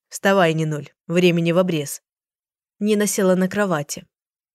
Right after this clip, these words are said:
Убито потрясла головой. Там в голове было совсем плохо. Будто туман вязкий гулял от принятого давеча жёсткого решения. Рубить, рубить Гордиев узел.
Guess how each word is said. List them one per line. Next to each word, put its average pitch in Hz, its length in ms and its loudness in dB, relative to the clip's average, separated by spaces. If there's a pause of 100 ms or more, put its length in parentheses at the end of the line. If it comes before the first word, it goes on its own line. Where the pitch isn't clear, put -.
Убито 202 360 0
потрясла 180 480 -2
головой. 180 560 -2 (640)
Там 220 200 2
в 190 60 0
голове 190 420 4
было 180 240 2
совсем 185 460 -2
плохо. 147 460 -8 (440)
Будто 240 380 0
туман 240 360 0
вязкий 180 360 0
гулял 156 440 -2 (200)
от 190 180 -4
принятого 180 500 2
давеча 175 420 0
жёсткого 170 420 -2
решения. 156 680 -4 (480)
Рубить, 170 580 -2 (180)
рубить 180 500 0
Гордиев 170 580 -2
узел. 151 440 -6